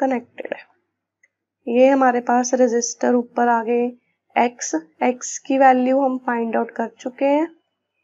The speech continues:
ये सिक्स ओहम शो किया है। ये ए जे की वैल्यू हमें पता है कि फ़ोर्टी ओहम है और जे बी की वैल्यू हमें पता है सिक्सटी ओहम है। अब ये सिंपल हमारा सीरीज पैरेलल वाला क्वेश्चन है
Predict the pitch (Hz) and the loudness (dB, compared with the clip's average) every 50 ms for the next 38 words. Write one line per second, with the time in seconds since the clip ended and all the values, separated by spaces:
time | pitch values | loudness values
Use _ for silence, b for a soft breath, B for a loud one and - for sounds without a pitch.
0 | _ _ _ _ _ _ _ - 339 247 220 240 240 - - 247 - - - - | _ _ _ _ _ _ _ -12 -6 -2 -2 -2 -2 -4 -8 -10 -10 -8 -4 -2
1 | 285 277 269 277 277 285 294 294 - - - - 285 277 277 277 294 294 285 294 | 0 0 0 0 0 0 -2 -4 -6 -10 -6 -2 -2 -2 -2 -2 -2 -2 0 0
2 | 294 302 320 _ b b b b b b b b - 254 233 254 277 - - - | 0 0 -4 _ b b b b b b b b -4 0 2 2 2 0 -4 -2
3 | - 254 254 254 254 269 269 226 208 - 247 247 240 247 247 247 277 277 269 277 | 2 6 8 8 8 8 6 4 0 2 4 4 4 4 2 2 2 4 6 6
4 | 262 262 262 262 277 285 277 262 262 254 - 240 247 - 247 240 247 240 254 247 | 6 4 4 2 0 0 0 0 0 0 -2 -4 -2 0 0 0 0 -2 -6 -6
5 | - - 233 220 220 _ - 240 254 262 262 254 269 277 277 285 294 320 359 - | -4 -2 -2 -2 -2 _ -2 2 2 2 4 4 2 2 2 2 0 0 -2 -6
6 | b b b b b b - - 254 254 269 269 233 208 190 196 254 254 247 247 | b b b b b b 0 2 4 6 4 4 2 0 0 4 6 6 6 6
7 | 254 240 247 240 240 247 240 269 269 254 254 240 226 220 220 233 226 214 220 214 | 4 4 2 2 2 2 0 0 0 2 0 0 0 -2 -4 -4 -4 -4 -6 -6
8 | 208 208 - - - 226 262 285 285 - 285 - - - - 294 269 220 208 - | -6 -8 -8 -6 -4 -2 -2 -2 -2 -6 -10 -10 -10 -4 0 0 0 0 -2 -4
9 | - - - - _ - - 254 254 233 240 269 269 277 - 277 262 262 247 - | -8 -8 -12 -14 _ -8 -2 -2 0 2 2 0 0 2 0 0 0 0 0 4
10 | 285 277 285 285 285 269 254 240 240 247 254 269 262 B B B B B B - | 4 6 6 6 4 2 2 2 2 2 2 2 -2 B B B B B B -8
11 | - - 277 269 254 269 262 269 262 - - 254 240 233 233 233 240 240 240 233 | 0 2 2 4 4 4 2 0 0 4 4 6 6 6 4 2 0 0 0 0
12 | 226 226 226 226 226 226 - 220 - - - 254 247 269 285 302 330 | 0 0 0 -2 -2 -4 -8 -10 -8 -4 -2 0 2 2 2 2 0